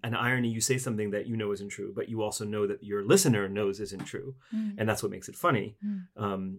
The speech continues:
Speaker 1: which then, you know, we nodded and took notes and promptly became very ironic.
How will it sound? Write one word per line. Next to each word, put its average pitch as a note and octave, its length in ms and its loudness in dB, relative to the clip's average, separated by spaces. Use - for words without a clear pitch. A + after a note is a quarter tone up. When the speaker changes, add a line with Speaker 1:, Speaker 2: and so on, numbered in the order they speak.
Speaker 1:
which - 380 -2
then, G2+ 340 -8
you G#2 100 -12
know, F#2+ 80 -8
we F#2+ 200 -12
nodded G2 320 -4
and F#2 100 -10
took - 140 -14
notes F#2 260 -8
and F#2 180 -10
promptly G#2 300 2
became G2 220 -6
very G2 180 0
ironic. G#2 420 0